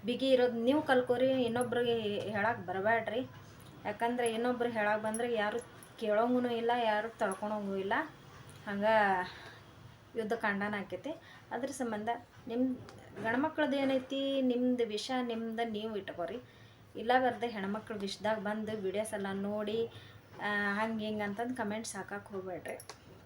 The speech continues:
ಇದ ಒಂದು ಲಾಸ್ಟ್ ನಾನು ಹೇಳೋದು. ನಿಮ್ಮ ಕಡೆ ಏನು ನಾನು ಕೇಳ್ಕೊಳಂಗಿಲ್ಲ. ಇದಿಷ್ಟ ಹೇಳ್ಕೊಂಡ್ರೆ ಏನೋ ಸಮಾಧಾನ ಅನಿಸ್ತೈತ್ರಿ. But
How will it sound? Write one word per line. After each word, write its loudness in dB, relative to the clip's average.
ಇದ -2
ಒಂದು -2
ಲಾಸ್ಟ್ -2
ನಾನು -6
ಹೇಳೋದು. -4
ನಿಮ್ಮ -4
ಕಡೆ 0
ಏನು -2
ನಾನು -6
ಕೇಳ್ಕೊಳಂಗಿಲ್ಲ. 0
ಇದಿಷ್ಟ -6
ಹೇಳ್ಕೊಂಡ್ರೆ 2
ಏನೋ 2
ಸಮಾಧಾನ 0
ಅನಿಸ್ತೈತ್ರಿ. -4
But 0